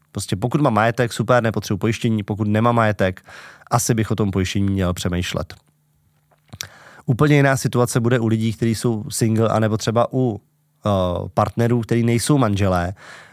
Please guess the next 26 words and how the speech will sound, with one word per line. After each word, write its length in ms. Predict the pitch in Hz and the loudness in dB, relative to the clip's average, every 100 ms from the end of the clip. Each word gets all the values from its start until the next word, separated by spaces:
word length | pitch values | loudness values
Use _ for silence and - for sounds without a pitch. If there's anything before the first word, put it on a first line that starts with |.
| - | -2
mají 140 | 117 | 0
spolu 240 | 120 143 143 | 0 0 2
koupenou 380 | 151 - 110 | 2 2 2
nemovitost, 500 | 90 95 110 110 117 | 0 0 0 0 0
žijou 300 | 98 107 113 | 0 0 0
spolu, 460 | 113 - 104 87 87 - _ _ _ - - - - | -2 -2 -2 -2 -6 -12 _ _ _ -20 -20 -20 -2
ale 200 | 107 123 | 2 2
v 40 | |
případě, 400 | - 123 123 123 | 2 0 2 2
že 100 | 117 | 2
by 100 | 117 | 0
tahle 480 | 113 117 117 117 117 - - _ - | 2 2 4 4 2 0 -12 _ -4
událost 480 | 123 117 113 117 - | 2 4 4 2 -2
nastala, 400 | 104 - 101 101 | -2 0 2 2
že 100 | 101 | -2
by 100 | 101 | -4
třeba 280 | - 107 | -2 2
jeden 200 | 104 107 | 2 2
z 60 | 101 | 0
nich 120 | 110 | -2
zemřel 360 | 104 101 98 95 | 0 0 0 0
a 60 | |
tak 160 | 95 104 | 0 -2
dále, 320 | 98 92 85 - _ - - - - _ _ | 0 -2 -4 -10 _ -20 -20 -20 -20 _ _
tak, 380 | - 110 104 - | 0 0 0 -2
eh, 480 | 113 110 107 104 101 | 2 2 4 2 0